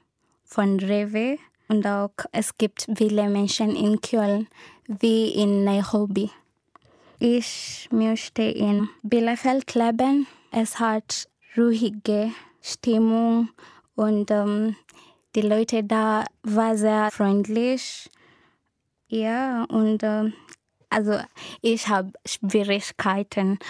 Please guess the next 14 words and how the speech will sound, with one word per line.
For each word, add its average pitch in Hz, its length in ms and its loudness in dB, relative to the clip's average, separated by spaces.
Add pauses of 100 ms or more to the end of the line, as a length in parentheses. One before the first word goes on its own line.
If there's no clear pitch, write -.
(180)
mit - 260 0 (120)
Grammatik, 190 1000 -2 (480)
besonders 202 920 -2
mit 196 360 -2
Verbenendungen. 196 1300 0 (800)
Mein 208 300 0
Lieblingswort, 233 1500 -2 (580)
Verfühlungsvermögen. 220 1600 0 (500)
Das - 300 -4
heißt, 208 440 -4
Fähigkeit, 226 1120 -2
Empathie 214 640 0
zu 208 300 -2
haben, 208 500 0